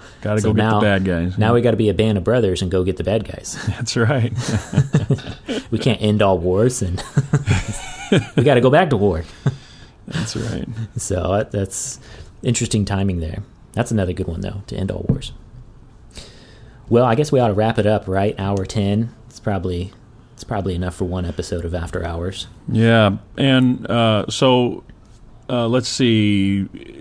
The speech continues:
Speaker 1: Go into the Apple Podcast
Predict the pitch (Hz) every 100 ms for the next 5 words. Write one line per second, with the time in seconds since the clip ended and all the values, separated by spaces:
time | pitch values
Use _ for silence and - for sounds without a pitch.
0 | 82 78 85 82 101 107 131 202 180 156
1 | 143 160 151 113 113 113 107 - 113 110
2 | 113 113 120 110 - - 104 98 98 104
3 | 95 101 113 - -